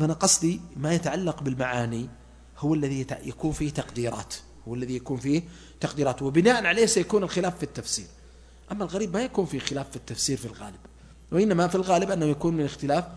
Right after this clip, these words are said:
اللغات، فيقول مثلًا في لغة طي كذا، في لغة تميم كذا، في لغة قريش كذا. واضح؟ فيكون يعني الخلاف فيه فقط هو من جهة لغات العرب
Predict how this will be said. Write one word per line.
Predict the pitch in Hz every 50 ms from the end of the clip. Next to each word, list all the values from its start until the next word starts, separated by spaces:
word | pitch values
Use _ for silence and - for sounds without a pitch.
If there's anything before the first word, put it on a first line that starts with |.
| - - - - - -
اللغات، | 147 147 147 131 139 - -
فيقول | - 160 165 165 180 170 156
مثلًا | 160 147 156 151
في | 143 151 160
لغة | 156 147 147
طي | 143 - - 151 143 135
كذا، | 123 - - 131 127 127
في | 117 - 135
لغة | 139 143 135
تميم | - - 139 139 143 139 131
كذا، | - 139 131 131 131 - - - - - -
في | 147 143
لغة | 151 147 147
قريش | 143 - - 156 147 139 135 - -
كذا. | - 147 135 131 127 131 - - - - - - - - - - - - - - -
واضح؟ | 160 143 143 156 165 - - - - - - - - - - - -
فيكون | - 135 131 127 - 160 151 156 185 196 - - - - - - - - - -
يعني | 131 135 123 120 127 131
الخلاف | 123 - - 147 147 147 147
فيه | - 160 156
فقط | 143 - - 131 - - - - -
هو | 135 135
من | 123 127 120
جهة | 120 139 143 143 175 170 - - - - - - - - - - - - - - - - - - - - - - - - - - -
لغات | 139 127 110 123 127 131 - 120
العرب | 107 117 117 104 98